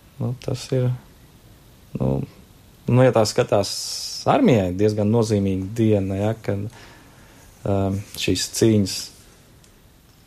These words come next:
kas notika diezgan sen jau atpakaļ, deviņpadsmitajā gadā, tā tad, ja. Un arī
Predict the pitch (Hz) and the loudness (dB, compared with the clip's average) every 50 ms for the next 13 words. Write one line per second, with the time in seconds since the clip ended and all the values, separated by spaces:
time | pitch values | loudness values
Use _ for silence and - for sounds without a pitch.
0 | _ - - - - - - - 104 104 98 - - 101 98 104 - - - - | _ -20 -18 -14 -12 -10 -4 0 0 0 0 0 -4 -8 -10 -10 -12 -16 -20 -16
1 | - - 101 104 104 104 104 - 107 107 - - - 107 104 101 98 98 101 104 | -8 -2 0 0 0 0 0 -4 -6 -6 -6 -4 -2 -2 0 0 0 -2 -2 -4
2 | - - - - - 95 92 92 98 110 - - - - - - - - - - | -6 -8 -8 -6 -6 -6 -6 -6 -8 -10 -14 -16 -20 -20 -20 -20 -20 -20 -20 -20
3 | - - - 95 101 101 98 95 92 - - - - 95 - 104 98 95 98 98 | -16 -10 -4 0 2 2 2 0 -2 -6 -8 -8 -6 -4 -4 -4 -4 -4 -4 -4
4 | 98 101 98 98 98 107 113 - - 95 98 104 - - 110 104 107 - - 117 | -4 -4 -4 -6 -6 -8 -8 -8 -8 -8 -8 -10 -10 -8 -8 -6 -6 -6 -8 -8
5 | - - - - - - - - - - - - - - - - - - - 107 | -10 -12 -18 -20 -20 -20 -20 -20 -20 -20 -20 -20 -20 -20 -20 -20 -8 -2 2 2
6 | 104 104 104 | 4 4 4